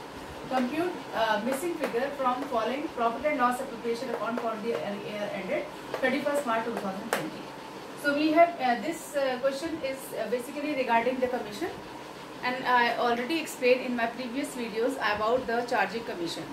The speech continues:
The commissions we can, uh, sometimes some, uh, commissions are given in two ways. So in this question is also both the ways are given. First way is when the commission is charged directly on the net profit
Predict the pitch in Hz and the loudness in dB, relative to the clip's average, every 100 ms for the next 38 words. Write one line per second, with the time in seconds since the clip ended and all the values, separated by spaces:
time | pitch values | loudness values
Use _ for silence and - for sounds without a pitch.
0 | - 214 247 233 247 302 294 285 277 277 | -10 0 2 2 2 0 2 0 4 4
1 | 269 254 220 196 - 254 269 269 269 254 | 6 4 2 0 0 0 0 2 2 0
2 | 226 220 220 226 233 262 277 311 - - | -2 -4 -4 -6 -4 0 2 0 -6 -10
3 | - - - - 226 240 233 233 247 269 | -12 -12 -6 4 6 6 4 0 0 0
4 | 247 233 262 262 196 285 - - - - | 0 -2 0 0 2 0 -2 -10 -12 -2
5 | 269 269 330 359 277 269 277 269 254 240 | 0 2 0 -2 -2 0 0 0 0 0
6 | 285 - 247 262 254 226 208 202 185 214 | 0 6 6 8 4 2 0 -2 -2 -2
7 | 370 - - - - 320 - 302 277 254 | -2 -6 -12 0 2 4 2 0 2 2
8 | 202 - - - - 262 285 277 254 269 | 0 -2 -6 -12 -6 0 0 2 0 0
9 | 294 294 294 254 202 226 214 240 262 277 | 0 -2 -2 2 2 2 2 2 2 0
10 | 302 247 240 208 208 - 233 285 | 0 0 -2 -2 -4 -4 -4 -2